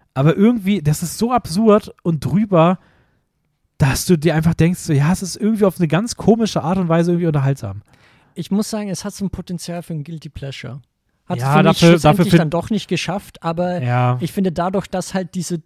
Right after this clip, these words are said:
Speaker 2: Trolls so fast schon toxic happy sind die ganze Zeit, also heutzutage, wenn wir von Toxic Positivity sprechen, dass die halt alles irgendwie geil finden und die ganze Zeit happy sind und tanzen und singen vor allem. Sie singen sehr, sehr viel.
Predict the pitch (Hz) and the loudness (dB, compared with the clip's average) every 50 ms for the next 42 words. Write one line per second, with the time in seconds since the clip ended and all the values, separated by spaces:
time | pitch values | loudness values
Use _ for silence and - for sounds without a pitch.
0 | _ - - 165 170 190 202 190 - - - 180 175 170 170 _ _ _ _ _ | _ -10 -4 -2 -2 0 -2 -2 -4 -4 -2 -2 -2 -2 -4 _ _ _ _ _
1 | _ _ _ _ _ - _ _ _ - _ _ _ _ _ _ - 208 - - | _ _ _ _ _ -20 _ _ _ -20 _ _ _ _ _ _ -20 -18 -10 -8
2 | 190 202 - - 180 165 147 - - - 196 - - - 196 170 - - 202 214 | -8 -6 -4 -2 -2 -2 -4 -6 -6 -6 -6 -6 -4 -6 -6 -6 -6 -6 -8 -8
3 | - - 170 156 131 - - 147 139 123 - 143 123 139 131 139 135 - 151 127 | -6 -6 -6 -6 -6 -4 -4 -4 -4 -4 -6 -8 -8 -6 -6 -6 -6 -6 -8 -6
4 | - 156 160 165 156 143 139 - 147 131 147 147 - - 156 139 139 139 143 127 | -6 -6 -6 -4 -4 -6 -6 -4 -4 -4 -4 -4 -6 -8 -10 -10 -8 -10 -12 -10
5 | - 143 135 127 _ _ - 160 147 - - 143 - - 143 127 - 123 - 175 | -10 -10 -10 -10 _ _ -12 -12 -12 -10 -12 -12 -10 -10 -12 -10 -12 -12 -10 -10
6 | 170 156 131 - - 117 - - - 131 - - 165 160 - _ _ _ _ _ | -10 -10 -10 -12 -14 -16 -16 -14 -12 -14 -12 -12 -12 -14 -14 _ _ _ _ _
7 | - 143 127 - 151 147 139 - - 151 196 214 190 147 151 143 135 131 123 - | -14 -14 -12 -8 -8 -8 -8 -8 -10 -8 -8 -6 -6 -6 -6 -6 -6 -6 -8 -10
8 | - 107 147 185 175 175 190 175 - 151 143 135 135 147 147 147 - 139 123 - | -10 -8 -8 -8 -6 -6 -8 -6 -6 -8 -8 -8 -6 -8 -8 -6 -6 -8 -8 -8
9 | 131 151 - 220 190 - 190 185 175 151 143 127 - - 135 170 185 - - 220 | -10 -12 -10 -10 -10 -8 -8 -10 -8 -8 -10 -10 -10 -8 -8 -8 -8 -8 -8 -8
10 | 196 156 139 139 - - - - 135 151 202 226 220 190 - 151 135 151 165 180 | -6 -6 -6 -8 -8 -8 -10 -6 -4 -2 0 0 -2 -2 -4 -6 -6 -4 -4 -4
11 | 202 220 190 - 139 123 - 135 131 135 123 - - 127 127 139 127 156 156 - | -2 -4 -4 -6 -8 -12 -8 -8 -6 -6 -6 -8 -8 -8 -8 -6 -6 -6 -8 -6
12 | - 180 185 196 | -6 -6 -6 -6